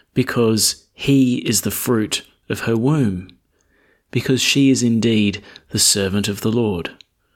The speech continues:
So you can hear this echo in the background of this gospel, and it's the voice of Mary telling us to be blessed, do whatever he tells you.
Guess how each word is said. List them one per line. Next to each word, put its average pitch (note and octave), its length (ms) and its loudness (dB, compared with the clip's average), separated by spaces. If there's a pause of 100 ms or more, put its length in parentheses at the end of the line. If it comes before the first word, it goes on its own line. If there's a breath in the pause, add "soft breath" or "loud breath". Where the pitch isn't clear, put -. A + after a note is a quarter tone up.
(960)
So - 160 0
you D#3 180 2
can D#3+ 160 0
hear F#3+ 300 2
this F3+ 260 0
echo D3 400 0
in C3 180 0
the A#2+ 60 2
background G#2+ 640 0
of G#2 140 -4
this G#2 160 0
gospel, G2 600 -2 (800 soft breath)
and A#2+ 140 2
it's C3+ 160 -4
the C#3+ 120 0
voice B2+ 340 2
of A#2+ 120 0
Mary B2+ 600 0 (460)
telling G#3 420 2
us - 500 -2 (1000)
to - 100 -8
be A#2+ 140 2
blessed, C3+ 760 -2 (1120)
do C3+ 180 4
whatever G3 340 2
he D#3 160 2
tells D3+ 460 0
you. D#2+ 200 -8